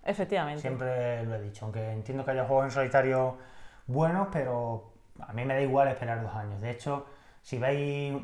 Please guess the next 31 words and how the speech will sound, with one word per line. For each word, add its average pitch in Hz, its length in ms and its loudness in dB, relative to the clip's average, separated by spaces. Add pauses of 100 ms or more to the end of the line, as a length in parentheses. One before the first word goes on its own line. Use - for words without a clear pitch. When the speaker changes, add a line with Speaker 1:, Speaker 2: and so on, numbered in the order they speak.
(480)
Speaker 2:
nuestros 123 360 -4
vídeos 139 260 0
de - 60 -4
Cesta 139 180 2
a 127 40 4
la 127 40 -4
Compra, 147 280 2
hace 135 140 -2
nada 135 160 4
nos 143 80 0
hemos 151 120 -2
comprado 143 280 0
Colimbra, 113 460 0
que - 80 -12
salió 120 220 -6
en 147 60 -2
el 143 60 -2
dos 135 80 -4
mil 135 140 -4
dieciocho, 127 500 -8 (280)
que 139 100 -8
me 127 120 -6
da 120 60 -6
igual. 117 240 -6 (540)
Me - 60 -12
da - 60 -8
Speaker 1:
No, 226 120 -2
Speaker 2:
igual. 185 160 0
Speaker 1:
no 208 60 4
hay 185 80 2
prisa. 156 480 -4